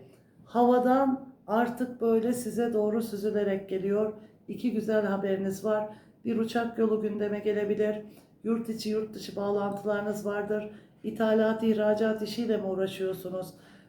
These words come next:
Bir sipariş üzerine mi çalışıyorsunuz bilmiyorum ama işlerinizle ilgili yoğun bir sürece girebilirsiniz sevgili terazi burçları. Güzellik merkezi,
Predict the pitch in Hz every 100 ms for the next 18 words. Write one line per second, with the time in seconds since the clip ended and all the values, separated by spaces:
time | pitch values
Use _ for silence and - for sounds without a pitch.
0 | - 226 208 - 202 208 214 214 220 -
1 | - - 127 190 202 196 196 196 196 196
2 | 185 - 190 185 180 190 - 220 196 190
3 | 190 208 208 214 214 208 - - _ -
4 | 233 - 220 214 233 233 - 202 208 175
5 | 202 202 214 214 - - _ 185 214 220
6 | 240 226 214 - 208 208 208 214 196 196
7 | 190 196 190 196 208 220 - - _ -
8 | 214 202 202 208 208 190 185 185 190 190
9 | 185 - 170 175 165 - - - - _
10 | - 233 262 254 269 - 226 208 180 -
11 | 170 170 170 170